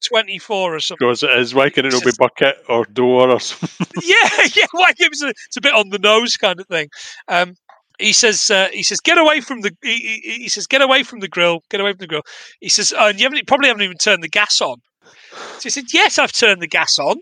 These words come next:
Speaker 1: He said, "I turned it on five minutes ago." And then he lights it, and it explodes,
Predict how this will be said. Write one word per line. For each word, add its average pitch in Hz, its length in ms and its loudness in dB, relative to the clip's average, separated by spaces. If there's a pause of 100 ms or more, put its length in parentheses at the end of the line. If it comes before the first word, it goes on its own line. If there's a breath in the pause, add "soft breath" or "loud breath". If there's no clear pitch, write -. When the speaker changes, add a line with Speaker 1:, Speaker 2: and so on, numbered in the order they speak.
(360 soft breath)
Speaker 1:
He 196 80 -10
said, 269 160 2
"I 262 40 2
turned 302 240 2
it 330 60 -2
on 247 140 -6
five 240 320 -2
minutes 285 280 -2
ago." 139 280 -6 (100)
And 151 100 -14
then 180 100 -4
he 196 100 0
lights 240 540 0
it, 151 160 -10 (420 loud breath)
and 202 100 -2
it - 80 -4
explodes, 220 920 0